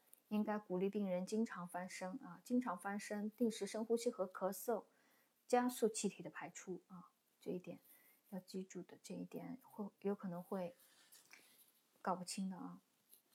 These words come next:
每天进行数次手臂和全范围关节活动，以防止关节粘连。嗯，这书里面把这一句话啊，这个手臂和全范围关节活动，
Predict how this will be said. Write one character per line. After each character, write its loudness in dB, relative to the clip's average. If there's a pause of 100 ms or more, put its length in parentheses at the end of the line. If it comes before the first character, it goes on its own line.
(960)
每 8
天 12
进 10
行 2
数 2
次 4
手 0
臂 2
和 0
全 -6
范 6
围 4
关 0
节 -2
活 -4
动， -10
以 -4
防 -4
止 -10
关 -2
节 -2
粘 0
连。 -6 (760)
嗯， -4
这 -2
书 6
里 6
面 2
把 2
这 6
一 10
句 -4
话 -2
啊， -8
这 2
个 -2 (300)
手 4
臂 6
和 4
全 -4
范 6
围 6
关 8
节 0
活 2
动， 6